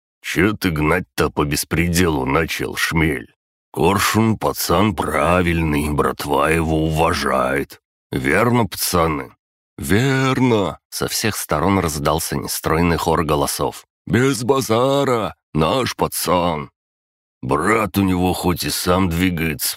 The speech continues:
по жизни, но не лох какой-то, не фраер,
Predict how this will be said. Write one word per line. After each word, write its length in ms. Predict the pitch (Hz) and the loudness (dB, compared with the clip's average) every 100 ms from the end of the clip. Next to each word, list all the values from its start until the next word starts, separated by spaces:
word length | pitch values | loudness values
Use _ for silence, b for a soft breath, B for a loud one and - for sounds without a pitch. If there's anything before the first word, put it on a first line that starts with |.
| - | -2
по 180 | 73 73 | -2 0
жизни, 680 | 73 82 85 73 69 62 - | 0 0 0 0 -4 -6 -4
но 160 | 80 71 | -2 0
не 140 | 92 | 2
лох 500 | 131 90 73 71 - | 2 2 0 -2 -2
какой-то, 800 | - 98 - 85 69 - 69 60 62 | 0 0 0 -2 -2 -4 -4 -4 -6
не 200 | 71 80 | -2 -2
фраер, 720 | 85 - 65 69 73 78 78 | -2 -2 0 2 0 0 -4